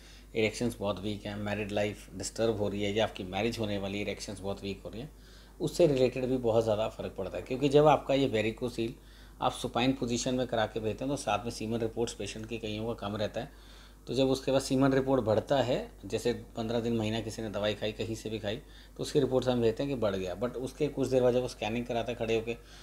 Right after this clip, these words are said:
या उसने कोई ज़ोर वाला काम करा, परहेज़ नहीं करे, या रिलेशनशिप उसके अगर मल्टीपल हैं या घर पे रिलेशनशिप वो अपने पार्टनर वाइफ के साथ रेगुलर कर रहा है, तो जब तक आप परहेज़ पूरे संपूर्ण तौर पर नहीं चलेंगे सलाह के अनुसार, तो आपके रिजल्ट्स जो हैं वो कम रहते हैं।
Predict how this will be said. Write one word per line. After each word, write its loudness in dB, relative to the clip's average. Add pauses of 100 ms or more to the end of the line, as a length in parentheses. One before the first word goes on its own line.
(180)
या 4
उसने 0
कोई 4
ज़ोर 8
वाला 6
काम -2
करा, 0
परहेज़ 2
नहीं 2
करे, 0 (440)
या 4
रिलेशनशिप 2 (220)
उसके -2
अगर 4
मल्टीपल 0
हैं 0
या 0
घर -4
पे 4
रिलेशनशिप 0
वो 2
अपने -4
पार्टनर -2
वाइफ 0
के -4
साथ -2
रेगुलर -2
कर -4
रहा 0
है, -4 (580)
तो 6
जब 8
तक 6
आप 6
परहेज़ 6
पूरे 0
संपूर्ण 2
तौर -2
पर -4
नहीं 0
चलेंगे 0 (120)
सलाह 2
के 0
अनुसार, -2 (360)
तो 4
आपके 2
रिजल्ट्स 4
जो -2
हैं -6 (180)
वो -2
कम -2
रहते -2
हैं। -16